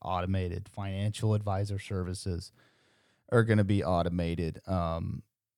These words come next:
because a lot of them can be, can, you know, can be a lot more, you know, accurate, um,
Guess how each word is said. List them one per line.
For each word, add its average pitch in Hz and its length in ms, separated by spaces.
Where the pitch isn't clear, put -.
because 104 200
a 95 40
lot 98 200
of 165 80
them 92 200
can 95 120
be, 98 160
can, 110 180
you 90 120
know, 87 120
can 98 140
be 92 80
a 90 60
lot 87 160
more, 90 340
you 87 100
know, 87 180
accurate, 98 580
um, 87 440